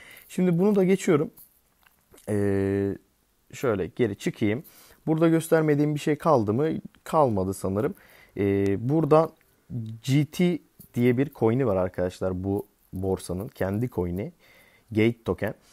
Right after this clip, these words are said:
Şimdi sizin buradan yapmanız gereken şeyleri söylüyorum. Şimdi ilk olarak burada more kısmına basıyoruz, tamam mı? More kısmına geldiğimizde Ee,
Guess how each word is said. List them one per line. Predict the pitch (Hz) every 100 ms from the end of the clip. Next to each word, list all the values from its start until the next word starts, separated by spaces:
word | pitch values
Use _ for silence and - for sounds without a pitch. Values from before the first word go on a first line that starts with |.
| _ _
Şimdi | - 165 151
sizin | - 160 165 160
buradan | 147 143
yapmanız | 147 156 - 123 113
gereken | 127 123 127 135
şeyleri | - 117 101 98 147
söylüyorum. | - 98 92 80 78
Şimdi | - 117 110 -
ilk | 156 156 98
olarak | 98 117 - -
burada | 110 113 131 -
more | 110 123 139 -
kısmına | 104 - 101 127
basıyoruz, | 101 - - -
tamam | 139 139 90
mı? | - _ _ _ - _
More | 113 156 165
kısmına | 123 - 101
geldiğimizde | 98 139 139 107 92 87 87 90 90 117 151 170 _ _ _ _ _ -
Ee, | 92 92 92 92 90 90